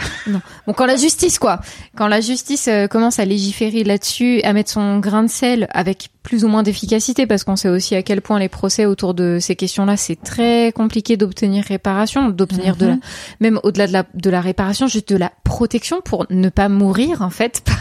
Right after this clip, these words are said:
Speaker 1: <laughs> à cause de personnes qui vous veulent du mal. Mais, euh,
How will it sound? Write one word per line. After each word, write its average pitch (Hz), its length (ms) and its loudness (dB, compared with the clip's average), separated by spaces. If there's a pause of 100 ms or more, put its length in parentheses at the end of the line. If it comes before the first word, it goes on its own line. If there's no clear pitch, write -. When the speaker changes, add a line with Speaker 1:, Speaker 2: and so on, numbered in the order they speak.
Speaker 1:
<laughs> - 280 -14
à 214 100 0
cause 233 220 0
de 202 100 0
personnes 240 400 0
qui 226 120 -6
vous 202 120 0
veulent 208 280 -2
du 190 160 -2
mal. 226 220 -2 (460)
Mais, 196 240 2
euh, 190 560 0